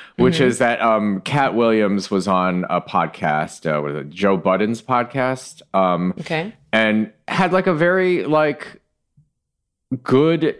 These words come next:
Speaker 1: correct, you know, thoughtful take on, quote, cancel culture. Um, let's see, my favorite pull quote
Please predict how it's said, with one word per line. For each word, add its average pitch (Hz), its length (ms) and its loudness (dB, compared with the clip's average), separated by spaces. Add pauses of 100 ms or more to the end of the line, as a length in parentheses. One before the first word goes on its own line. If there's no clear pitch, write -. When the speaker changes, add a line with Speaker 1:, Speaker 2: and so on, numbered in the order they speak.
(360)
Speaker 1:
correct, 131 720 0 (540)
you 131 120 2
know, 107 140 4
thoughtful 120 560 0
take 120 400 -2
on, 101 320 2
quote, - 380 -2
cancel 107 400 -2
culture. 101 680 -2 (920)
Um, 92 640 2 (420)
let's 104 160 -2
see, 110 80 2
my 98 160 2
favorite 117 360 0
pull 107 260 0
quote 98 580 0